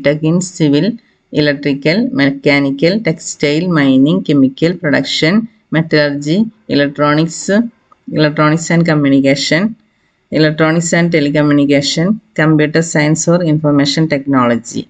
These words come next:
from any recognized institute approved by government bodies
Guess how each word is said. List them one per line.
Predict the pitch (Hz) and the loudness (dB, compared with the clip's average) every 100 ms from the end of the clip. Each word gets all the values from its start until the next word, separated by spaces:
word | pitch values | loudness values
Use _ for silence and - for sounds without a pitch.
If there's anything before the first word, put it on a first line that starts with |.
| _ _ _ - | _ _ _ -2
from | 160 196 - | -2 -2 -2
any | 147 156 190 | 2 2 2
recognized | 185 147 139 139 139 - | 0 0 0 0 -2 -2
institute | 156 147 - 143 131 135 135 131 190 247 - - _ - | 0 0 0 -2 -2 0 0 2 0 0 -2 -20 _ -4
approved | 160 165 160 139 | -4 0 0 2
by | 151 147 | 0 0
government | 151 143 143 156 165 | 0 0 2 2 2
bodies | 147 135 127 170 180 | 2 2 2 0 -2